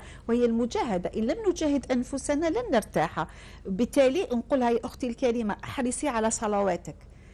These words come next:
بعدما تحرصين على الصلوات الخمس تقربت إلى الله خطوة. احرصي على النوافل، كلما زدت النوافل كلما زاد التقرب من الله عز وجل. احرصي كما قالت لك مالكة على صلاة الليل، فصلاة الليل تهدئ النفوس وتنير الوجوه.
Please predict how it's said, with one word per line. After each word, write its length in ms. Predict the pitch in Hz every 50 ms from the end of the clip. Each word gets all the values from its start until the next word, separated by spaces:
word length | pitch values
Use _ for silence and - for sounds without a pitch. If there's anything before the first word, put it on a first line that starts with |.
| - - - - - - - - 185 165 254
بعدما 400 | 262 254 233 277 262 247 247 254
تحرصين 600 | - - - - - 254 254 - - 320 339 320
على 200 | 262 262 262 254
الصلوات 680 | 254 247 - - 277 262 262 262 262 269 262 262 -
الخمس 520 | 277 269 - - - 359 453 466 440 - - - - - - -
تقربت 500 | 247 - - 269 247 285 320 - - -
إلى 240 | 240 - 220 202 202
الله 200 | 190 175 170 196
خطوة. 380 | - - - 190 - 151 151 175 - - - - - - -
احرصي 420 | 262 - - 285 302 294 - 349 359
على 200 | 320 302 269 262
النوافل، 600 | 247 240 233 226 214 214 202 196 - - 170 175 - - -
كلما 320 | 294 285 277 294 302 294
زدت 360 | 262 226 277 226 - 247 -
النوافل 560 | 269 254 240 269 269 269 294 285 285 - 392 359
كلما 380 | - - 285 269 269 262 254
زاد 240 | 254 247 269 240 226
التقرب 480 | 269 - - 247 - - 240 226 214 202
من 60 | 202
الله 160 | 196 190 196
عز 220 | 180 180 185 185
وجل. 360 | 185 165 170 170 170 - 165 170 - - - - - - - - -
احرصي 480 | 302 - - 330 311 320 302 - - 349
كما 240 | 339 - 294 269 285
قالت 220 | - 277 277 -
لك 100 | 269 -
مالكة 360 | 262 269 277 269 269 - 311
على 160 | 285 269 254
صلاة 300 | 247 - - 240 247 240 - -
الليل، 380 | 233 226 226 220 202 185 170 - - - - - - - -
فصلاة 400 | - 240 233 - 269 269 294 294 294 -
الليل 320 | 269 247 247 240 233 220
تهدئ 540 | 220 - - 220 202 269 285 - - 247 -
النفوس 460 | 254 240 233 254 262 - 339 - -
وتنير 460 | 247 247 254 - 254 226 254 285 285
الوجوه. 500 | 262 214 196 190 185 180 - 170 160 170